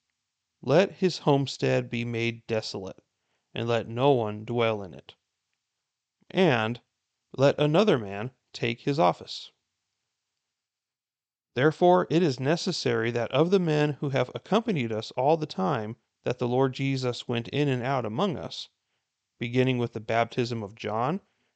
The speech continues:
until the day that he was taken up from us, one of these must become a witness with us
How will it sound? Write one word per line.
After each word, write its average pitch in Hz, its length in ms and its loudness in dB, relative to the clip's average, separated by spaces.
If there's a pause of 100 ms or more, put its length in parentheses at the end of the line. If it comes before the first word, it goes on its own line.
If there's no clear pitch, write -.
(140)
until 131 280 2
the 123 120 -2
day 123 260 0
that 117 200 -4
he 127 140 -4
was 110 160 -6
taken 110 320 -6
up - 160 -4
from 110 200 -6
us, 95 300 -10 (920)
one 233 360 2
of 170 160 0
these 139 460 -2
must 127 280 -2
become 151 400 0
a 123 100 -2
witness 127 600 -4
with 185 260 -2
us 104 360 -4